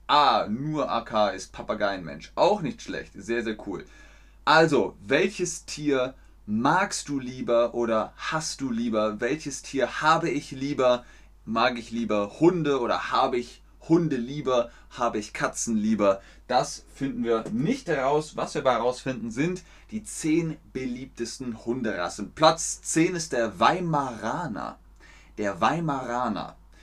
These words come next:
Der hat eine monatliche Suchanfrage in Deutschland von vierundachtzigtausend im Monat. Nicht im Jahr,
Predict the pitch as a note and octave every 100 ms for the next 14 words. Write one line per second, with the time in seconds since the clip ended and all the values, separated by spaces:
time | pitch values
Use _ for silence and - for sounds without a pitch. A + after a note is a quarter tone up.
0 | - - - G2+ B2 C3 B2 A2+ A#2+ D#3
1 | A3 G#3 E3 D#3+ D#3+ A2+ C#3+ G#3 - C3+
2 | C3+ - A2+ A#2+ A2+ A2+ A2+ A2+ - A2
3 | - G#2+ G#2 - - - G#3+ - F3 -
4 | - - - A#2+ - - A#2 A#2+ A#2 A2
5 | G2+ - - - G3+ G#3 G3 G3 - -
6 | - C3 E3 G#3 E3+ G#2+ - B2 A3+ -
7 | - C3+ A2 - G#2+ G2+ D3